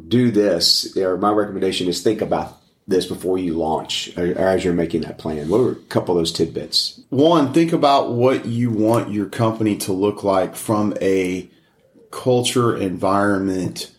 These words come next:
Speaker 2: more of that, that soft, s-, soft environment side. Think about that first and foremost. What do you want this company to look like? Don't ever do anything for money.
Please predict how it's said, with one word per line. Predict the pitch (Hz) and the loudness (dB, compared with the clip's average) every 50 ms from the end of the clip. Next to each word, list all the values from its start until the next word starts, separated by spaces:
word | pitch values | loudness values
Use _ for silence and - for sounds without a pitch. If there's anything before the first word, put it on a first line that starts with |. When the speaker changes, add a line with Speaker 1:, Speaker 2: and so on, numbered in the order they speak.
| _ - | _ -16
Speaker 2:
more | - 67 85 107 110 113 117 117 117 107 | -14 -10 -8 -4 -2 0 2 2 2 2
of | 104 98 87 85 | 2 0 -2 -2
that, | 98 98 98 90 85 82 - - _ _ _ _ _ _ - - - - - | 0 0 2 2 0 -4 -6 -12 _ _ _ _ _ _ -20 -20 -20 -10 -6
that | 101 92 90 87 - _ _ _ _ | -6 -4 -4 -6 -10 _ _ _ _
soft, | - - - - - 117 107 107 107 98 - - - - - - - _ _ _ _ _ _ _ _ _ - - | -6 -4 -2 0 2 4 4 4 2 0 -2 -6 -10 -10 -10 -10 -12 _ _ _ _ _ _ _ _ _ -10 -8
s-, | - - - - - - - - - - - - - | -6 -2 -2 -2 -2 -2 -4 -10 -18 -20 -20 -20 -18
soft | - - - - - 120 113 113 113 - - - - - - - | -10 -6 -4 0 2 4 4 4 2 0 -4 -8 -10 -10 -10 -10
environment | 95 95 95 90 98 92 98 98 95 95 92 87 82 82 | -10 -8 -4 -2 0 0 0 0 0 -2 -4 -6 -6 -4
side. | - - - 87 78 73 73 - - | -4 -2 -2 -2 -4 -6 -8 -6 -4
Think | - 160 165 - | -4 -4 -2 -2
about | - - 123 113 - - | 0 2 2 2 2 2
that | 107 107 98 85 - - | 0 2 0 0 -2 -2
first | 104 98 95 - - 87 | -2 -2 -2 -4 -8 -10
and | 82 85 | -10 -8
foremost. | - 101 98 92 92 87 85 85 - - | -6 -6 -6 -6 -6 -8 -8 -10 -8 -6
What | 92 113 131 | -4 -4 -4
do | 170 | -4
you | 175 170 139 | -4 -4 -4
want | 123 117 113 113 | -4 -4 -4 -2
this | - 95 - | -4 -6 -4
company | - - 101 95 - - 87 | -4 -6 -6 -6 -6 -6 -6
to | 85 82 | -6 -6
look | 85 90 87 85 - | -6 -6 -6 -8 -8
like? | - 85 82 82 82 - - - - - _ _ _ _ | -8 -8 -6 -8 -10 -12 -18 -20 -20 -20 _ _ _ _
Don't | - 131 143 151 151 | 0 2 2 4 4
ever | 151 147 139 127 | 4 2 2 0
do | 117 117 117 117 | 0 0 0 2
anything | 113 107 98 - 101 95 87 | 2 0 0 -2 -4 -4 -6
for | - 92 | -8 -12
money. | 82 82 82 76 71 - 95 - | -12 -12 -12 -14 -16 -16 -18 -20